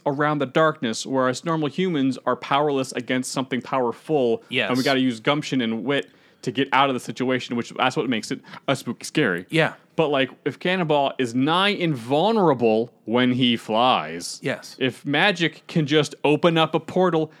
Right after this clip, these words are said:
Speaker 1: at any time to Limbo, which she does in the movie multiple times, you can leave at any time.
Speaker 2: Yes.
Speaker 1: And also the whole Mister Sinister thing is this, like,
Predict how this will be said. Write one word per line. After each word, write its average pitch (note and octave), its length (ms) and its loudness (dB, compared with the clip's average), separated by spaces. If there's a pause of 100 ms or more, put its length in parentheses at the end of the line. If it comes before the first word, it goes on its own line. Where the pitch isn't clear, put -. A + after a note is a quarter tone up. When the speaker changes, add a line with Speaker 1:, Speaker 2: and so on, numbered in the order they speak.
(120)
Speaker 1:
at G#2 180 0
any A#2 260 2
time A#2 340 2
to B2 140 -2
Limbo, C3 640 4 (200)
which - 180 -8
she - 160 -8
does G2 340 -4
in B2 80 0
the B2+ 80 0
movie E3+ 320 2
multiple B2 520 -2
times, F3 640 -2 (520)
you A#2+ 160 -4
can G2+ 380 -10
leave G#2 520 -4 (340)
at - 160 -12 (120)
any G2 300 -4
time. - 500 -14 (140)
Speaker 2:
Yes. - 340 -10 (800)
Speaker 1:
And A#2 80 -6
also C3+ 280 0
the A2 100 0
whole B2 480 2 (160)
Mister B2 240 -2
Sinister A2+ 300 -2
thing F#2+ 260 -6
is F2+ 100 -6
this, G2 180 -10
like, G2+ 320 -8